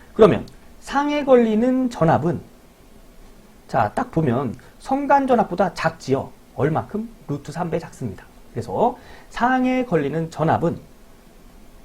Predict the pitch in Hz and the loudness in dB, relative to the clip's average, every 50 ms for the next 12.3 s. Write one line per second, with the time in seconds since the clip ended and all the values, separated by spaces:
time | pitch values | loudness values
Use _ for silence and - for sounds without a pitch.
0 | - - - - 131 110 98 95 - - 220 233 240 240 240 240 240 233 226 226 | -20 -20 -14 -8 -6 -6 -6 -6 -6 -4 -2 0 0 0 0 0 4 6 6 6
1 | 226 226 226 214 - - 139 139 131 - 113 - 90 87 101 147 214 - - - | 6 2 -2 -4 -2 -2 0 0 -2 -4 -6 -8 -8 -4 -2 -2 -2 -2 -4 -10
2 | - - - - - - - - - 151 160 - - - - 208 208 - - 233 | -18 -20 -20 -20 -20 -20 -16 -10 -6 -6 -6 -6 -8 -4 -4 -4 -4 -2 -2 -2
3 | 226 196 165 143 165 185 180 - - 127 107 92 - - - - - - - - | 0 0 -2 -2 -2 -4 -4 -6 -10 -10 -12 -12 -16 -16 -20 -20 -20 -20 -20 -20
4 | - - - - - 104 - - - - - - - - - - - - - - | -20 -20 -20 -18 -18 -18 -18 -18 -20 -20 -20 -20 -20 -20 -20 -20 -20 -20 -20 -20
5 | - - - - - - - 107 - - - - - - - - - - - - | -20 -20 -20 -16 -8 -2 -2 -2 -2 -4 -16 -20 -20 -20 -20 -20 -20 -20 -20 -20
6 | - - - - - - - - - - - - - 156 175 175 220 269 285 302 | -20 -20 -20 -20 -20 -20 -20 -20 -20 -20 -16 -8 -4 -4 -2 0 0 0 4 4
7 | 294 277 269 247 226 240 - 135 165 202 202 127 - - 214 214 - - - 143 | 4 6 6 8 8 8 6 6 2 2 0 -2 0 -4 -4 -4 -6 -8 -6 -2
8 | 156 190 185 - 139 - - 98 87 - - - - 143 120 120 - 135 147 160 | 0 0 0 -2 -4 -6 -6 -10 -10 -12 -14 -16 -14 -10 -6 -6 -6 -4 -4 -2
9 | 180 180 208 208 202 - 196 175 165 170 - 131 107 101 98 117 170 214 247 254 | 2 2 2 2 2 0 -2 -2 -2 -2 -2 -2 0 0 0 0 0 2 2 2
10 | 277 277 233 - 135 131 131 - - 143 - - 147 151 156 151 - 104 120 160 | 2 2 0 -2 -4 -6 -8 -8 -10 -10 -8 -6 -4 -4 -4 -4 -2 -4 -2 -4
11 | 170 165 135 107 - - - 220 190 107 - - - - - - - - - - | -4 -4 -6 -6 -6 -4 0 0 0 0 -2 -10 -20 -20 -20 -20 -20 -20 -20 -20
12 | - - - 104 104 95 | -20 -12 -8 -8 -8 -8